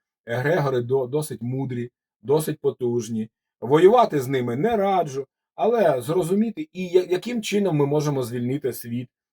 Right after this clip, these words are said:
від егрегорів взагалі. Я думаю, що це теж питання, які зараз наші глядачі задають собі, див-, слухаючи нашу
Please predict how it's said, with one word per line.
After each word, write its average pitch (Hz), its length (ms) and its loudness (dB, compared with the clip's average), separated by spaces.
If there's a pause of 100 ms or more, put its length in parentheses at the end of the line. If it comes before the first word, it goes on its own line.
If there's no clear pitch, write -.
(120)
від 117 220 -4
егрегорів 113 640 0 (240)
взагалі. 110 540 -6 (420)
Я 120 60 -10
думаю, 113 300 -2
що 113 140 -8
це 113 160 -10
теж 117 220 -2
питання, 135 440 -8
які 104 280 -6
зараз 113 380 -4 (320)
наші 110 260 -4
глядачі 110 580 -6 (320)
задають 117 540 -2
собі, 113 320 -6
див-, 110 340 -6
слухаючи 113 540 -4
нашу 104 360 -4